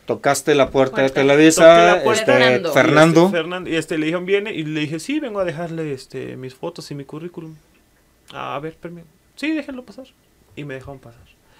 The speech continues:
Speaker 3: Entonces fui, con Fernando no se pudo, pero entonces yo dije, "Ah, pues así es, así de fácil", que no es así de fácil, pero este, entonces dije, "Vengo con, este, ahora vengo con otro día",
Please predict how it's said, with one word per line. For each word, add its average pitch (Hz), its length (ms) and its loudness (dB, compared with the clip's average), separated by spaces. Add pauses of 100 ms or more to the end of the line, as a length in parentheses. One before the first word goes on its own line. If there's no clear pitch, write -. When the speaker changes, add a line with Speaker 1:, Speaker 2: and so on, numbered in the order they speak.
(340)
Speaker 3:
Entonces 147 280 -8
fui, 220 340 -4
con 170 220 -4
Fernando 151 340 -4
no 165 120 -6
se 156 100 -8
pudo, 165 540 -2
pero 143 440 6
entonces 139 260 -8
yo 147 80 -6
dije, - 220 -10
"Ah, 139 280 -6
pues 110 160 -18
así - 180 -16
es, - 140 -18
así - 240 -18
de 98 120 -12
fácil", 156 360 -10
que 101 120 -16
no 98 140 -16
es 98 80 -14
así 101 180 -10
de 101 120 -6
fácil, 127 260 -12 (160)
pero 80 240 -8
este, - 540 -12 (240)
entonces 127 220 -6
dije, 131 180 -6
"Vengo 165 260 -4
con, 123 240 -6
este, 110 260 -12
ahora 123 200 -4
vengo 135 260 -6
con 117 460 -16
otro 127 280 -6
día", 127 280 -10